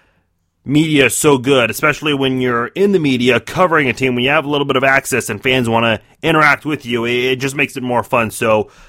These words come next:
uh, uh, please feel free to interact with me. I'm all o-, open to that as well. We'll see what we can do,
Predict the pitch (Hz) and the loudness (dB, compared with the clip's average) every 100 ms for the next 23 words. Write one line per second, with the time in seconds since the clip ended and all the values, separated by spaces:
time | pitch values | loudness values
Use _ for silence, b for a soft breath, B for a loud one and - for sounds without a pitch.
0 | B - 107 - - - - 226 165 - | B -2 0 0 -4 -4 0 2 0 -4
1 | 160 170 170 156 143 139 127 143 120 135 | -4 -2 0 0 2 2 0 0 -2 0
2 | 127 123 143 139 120 110 117 131 127 123 | 0 2 0 -2 -4 -8 -6 -4 -2 0
3 | 123 123 107 98 127 131 135 - 254 208 | 2 2 2 0 2 2 0 0 2 2
4 | 170 190 160 139 147 143 127 | 0 -4 -2 -2 0 0 -2